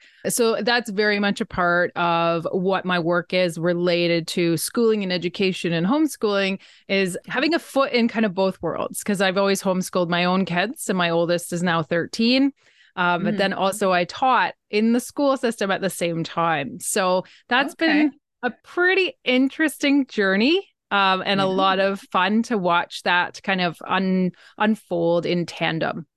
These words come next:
Speaker 1: as I was teaching
Speaker 2: Mm-hmm.
Speaker 1: in the classroom and then watching how things were going at home.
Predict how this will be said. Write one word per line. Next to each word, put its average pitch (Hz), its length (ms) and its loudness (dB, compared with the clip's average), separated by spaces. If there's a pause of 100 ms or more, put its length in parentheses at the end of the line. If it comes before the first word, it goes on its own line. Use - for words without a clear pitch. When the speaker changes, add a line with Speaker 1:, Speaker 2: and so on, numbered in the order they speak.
Speaker 1:
as 175 220 -2
I 175 120 0
was 170 220 -2
teaching 202 320 -4
Speaker 2:
Mm-hmm. 180 80 -4
Speaker 1:
in 175 60 -2
the 170 100 -4
classroom 170 400 -6
and 170 120 -4
then 165 120 -4
watching 160 440 -4
how 170 140 -4
things 165 280 -10
were 170 100 -6
going 165 240 -6
at 165 100 -10
home. 180 340 -18